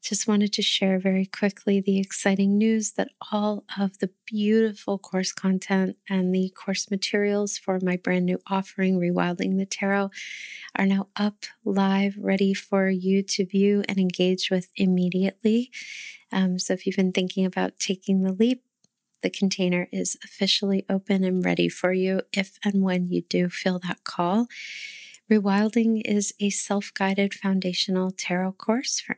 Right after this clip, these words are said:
anyone who wants to dive into the fundamentals of soul tarot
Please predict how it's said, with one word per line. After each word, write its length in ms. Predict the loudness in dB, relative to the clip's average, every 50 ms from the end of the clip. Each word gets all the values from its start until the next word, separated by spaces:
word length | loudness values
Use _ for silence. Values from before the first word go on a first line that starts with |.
| -8 -4
anyone 400 | 0 2 2 2 2 2 0 0
who 120 | 0 0
wants 380 | 0 0 -2 -2 -2 -4 -4 -2
to 220 | -2 -2 -2 -2
dive 400 | -2 -2 0 0 0 0 -2 -4 -4 -2
into 540 | 0 0 0 0 -2 -2 -2 -2 -2 -4 -6
the 80 | -8 -8
fundamentals 960 | -6 -4 -2 -2 0 0 0 0 0 -2 -4 -4 -4 -4 -4 -4 -4 -8 -10 -6 -4
of 340 | -2 0 0 -2 -4 -6 -12 _ -20 -20 -20 -20 -20 -20 -12 _
soul 340 | -2 0 0 2 0 -2 -4
tarot 440 | -4 -2 0 0 2 2 0 0